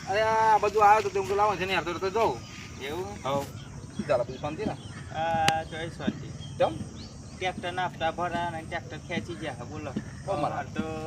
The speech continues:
Speaker 2: રીંગો ને બધું એમને એમ પડી રહ્યું, તો આખી season એમને એમ જવાની.
Speaker 1: હમ હમ.
Speaker 2: એવો કંટાળ્યો.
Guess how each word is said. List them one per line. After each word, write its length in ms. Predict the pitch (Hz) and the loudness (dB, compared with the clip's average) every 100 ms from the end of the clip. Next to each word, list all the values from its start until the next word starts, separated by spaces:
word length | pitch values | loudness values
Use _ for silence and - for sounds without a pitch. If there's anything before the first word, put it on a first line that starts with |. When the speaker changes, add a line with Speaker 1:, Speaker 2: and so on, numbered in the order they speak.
| 156 151 - - - - - 139 | -6 -8 -10 -10 -10 -12 -12 -10
Speaker 2:
રીંગો 680 | 143 156 156 160 156 156 156 | -8 -8 -8 -6 -4 -4 -6
ને 60 | 151 | -6
બધું 300 | 156 151 151 | -8 -6 -2
એમને 260 | 156 156 151 | 0 0 -2
એમ 80 | |
પડી 300 | 139 151 151 | -2 -4 -2
રહ્યું, 320 | 147 143 139 135 | -4 -6 -8 -2
તો 120 | 147 | 0
આખી 200 | 139 147 | 0 -2
season 420 | 147 143 151 151 | -8 -4 -4 -2
એમને 220 | 139 135 | -4 -4
એમ 100 | 123 | -6
જવાની. 500 | 113 107 98 107 135 | -6 -6 -6 -6 -6
Speaker 1:
હમ 80 | 131 | -2
હમ. 800 | 151 - - - - - - 135 | -2 -4 -8 -10 -12 -12 -10 -6
Speaker 2:
એવો 120 | 135 | -6
કંટાળ્યો. 560 | 135 139 131 151 131 | -2 -4 0 0 0